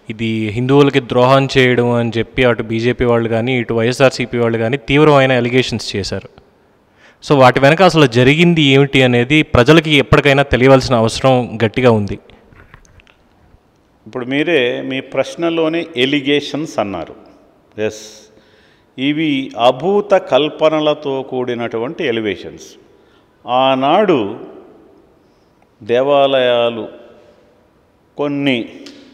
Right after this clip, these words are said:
Speaker 2: డెవలప్‌మెంట్ యాక్టివిటీస్ వల్ల, మీరే చెప్పారు, సుందరీకరణ కార్యక్రమంలో భాగంగా కొన్ని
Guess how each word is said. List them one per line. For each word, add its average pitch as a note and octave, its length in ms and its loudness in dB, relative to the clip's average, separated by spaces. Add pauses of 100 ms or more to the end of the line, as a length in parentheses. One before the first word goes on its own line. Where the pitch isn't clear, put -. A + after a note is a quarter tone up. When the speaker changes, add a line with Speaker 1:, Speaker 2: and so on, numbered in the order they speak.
(800)
Speaker 2:
డెవలప్‌మెంట్ D#3 720 2
యాక్టివిటీస్ B2+ 800 -4
వల్ల, G#2 440 -4 (1080)
మీరే C3 160 -2
చెప్పారు, C3 340 -4
సుందరీకరణ B2 800 -4
కార్యక్రమంలో A2 840 -8
భాగంగా G2+ 500 -10
కొన్ని A2+ 420 -12